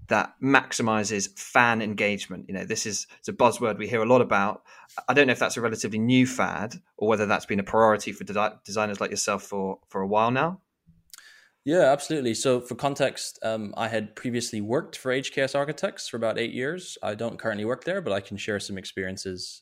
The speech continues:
Speaker 2: um, from that world. There's essentially, you know, five or more,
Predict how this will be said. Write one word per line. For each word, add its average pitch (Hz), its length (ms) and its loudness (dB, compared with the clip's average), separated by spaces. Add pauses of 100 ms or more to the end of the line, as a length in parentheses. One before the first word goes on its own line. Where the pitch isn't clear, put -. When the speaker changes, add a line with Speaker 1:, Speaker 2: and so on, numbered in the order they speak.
(140)
Speaker 2:
um, 98 320 -8
from 95 220 -10
that 95 180 -4
world. 101 440 -4
There's 135 280 -4
essentially, 160 420 -2
you 127 80 -2
know, 113 140 0
five 113 420 0
or 98 60 -4
more, 98 400 -4